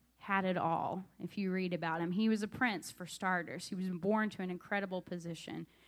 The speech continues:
He was handsome. He had a magnetic personality. People really liked this guy. And externally, he seemed like a great guy, like a great role model.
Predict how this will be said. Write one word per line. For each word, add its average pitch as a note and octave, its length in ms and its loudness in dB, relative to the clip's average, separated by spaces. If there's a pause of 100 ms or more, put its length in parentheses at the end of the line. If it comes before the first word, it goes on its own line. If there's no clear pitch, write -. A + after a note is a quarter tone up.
He C4 160 6
was B3+ 160 2
handsome. B3 640 0 (200)
He B3 180 4
had A3+ 220 6
a G#3+ 40 4
magnetic A3 600 4
personality. F#3+ 800 -2
People D4+ 560 2 (140)
really B3+ 540 0
liked F#3 520 -2
this D#3 240 -12
guy. - 460 -8 (560)
And A3+ 120 6
externally, A3+ 760 0
he A#3 180 -2
seemed B3+ 400 0
like G#3 200 -2
a G3+ 60 -2
great G3 420 -2
guy, E3+ 360 0
like F#3 240 -6
a F#3 80 -2
great F3+ 340 0
role F3 240 6
model. E3+ 520 0